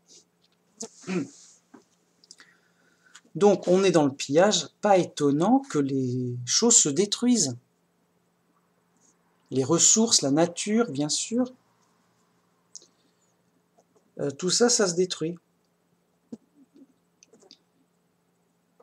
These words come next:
On se rend peut-être pas compte, mais on est dans le pillage. Et à un moment, bah,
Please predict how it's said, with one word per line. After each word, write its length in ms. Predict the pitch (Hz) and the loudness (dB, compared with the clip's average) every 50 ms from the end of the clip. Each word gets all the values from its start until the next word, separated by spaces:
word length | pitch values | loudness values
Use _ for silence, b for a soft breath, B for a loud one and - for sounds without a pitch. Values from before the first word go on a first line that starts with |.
| _ _ _ _ _ _ - | _ _ _ _ _ _ -8
On 80 | 143 131 | -2 0
se 120 | - - | 0 0
rend 120 | - 135 127 | 0 -2 0
peut-être 220 | - 147 135 - | 0 -2 -2 -2
pas 120 | - 131 123 | -4 -6 -6
compte, 260 | - - 226 247 247 | -4 -2 -2 -2 0
mais 120 | 175 151 147 | 0 -2 0
on 140 | 147 156 | 0 0
est 80 | 180 214 | 0 0
dans 160 | 190 185 180 | 0 0 0
le 80 | 175 175 | -2 -2
pillage. 640 | - - - 175 160 151 139 143 139 131 127 - _ _ _ _ _ _ _ _ _ _ _ _ _ _ _ _ _ _ _ - - | -4 -6 -6 -2 0 0 0 0 -4 -6 -10 -14 _ _ _ _ _ _ _ _ _ _ _ _ _ _ _ _ _ _ _ -10 -4
Et 140 | 151 147 | -2 0
à 60 | 139 127 | 0 0
un 40 | |
moment, 380 | 131 139 139 143 156 190 233 254 | 0 0 0 0 2 4 4 4
bah, 260 | 202 156 139 135 127 | 4 2 0 -2 -2